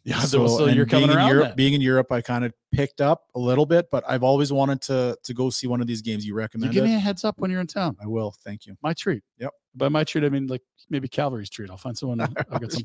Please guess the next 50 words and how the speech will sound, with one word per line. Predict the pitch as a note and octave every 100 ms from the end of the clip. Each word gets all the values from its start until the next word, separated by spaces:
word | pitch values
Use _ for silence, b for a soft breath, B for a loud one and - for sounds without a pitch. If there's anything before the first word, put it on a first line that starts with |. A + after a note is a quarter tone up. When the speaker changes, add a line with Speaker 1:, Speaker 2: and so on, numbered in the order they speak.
| B2+
Speaker 2:
I'm | C3+
sure | C#3
Speaker 1:
blackmail | C3
Speaker 2:
you | C3+
Speaker 1:
on | C3
there, | C3
Speaker 2:
will. |
Speaker 1:
and | -
away | D3 C#3+
Speaker 2:
Yeah, |
Speaker 1:
we | D3+
go, | C3+
Speaker 2:
there | G#2+ -
you |
Speaker 1:
right? | A#2+
Speaker 2:
go. | A#2+ G#2 - -
Speaker 1:
Awesome. | - C3 - G2 b b b b b b
Uh, | C3 C#3+ D#3 D#3+ D#3+ D3+
finally, | - F3+ G#3 G#3 G#3 G3+ G3+ b b b
we, | D3+ D3+
we | D3+ F3+
got, | F#3 F3
you, | D#3+ G3
you're | F#3+ G3+ C4 A3+
a, | E3+ E3+
a, | D#3+ -
a | C#3+
liv-, | C#3+ F#3 D#3+
living | E3+ G3+ B3 G#3
proof | - F3+ D#3+ C#3 -
of | D3 G2+
it, | - _ _ _ _
but | B2+
we | C3 F3
have | G3
fans. | D#3+ E3+ D#3 D3+ D3+ D3 F3
We're | B2+
so | A#2+ E3+
lucky | E3 D3+ C#3+ C#3
with | C3 C3+ D3 C#3+
the, | C3 C3+
the | B2+
work | C3+ -
that | B2+
we've | B2+
done | C3 B2
together, | B2 B2+ B2
Boom | C3 B2+
Rep, | B2+ C#3
myself. | C3 A#2 C3 B2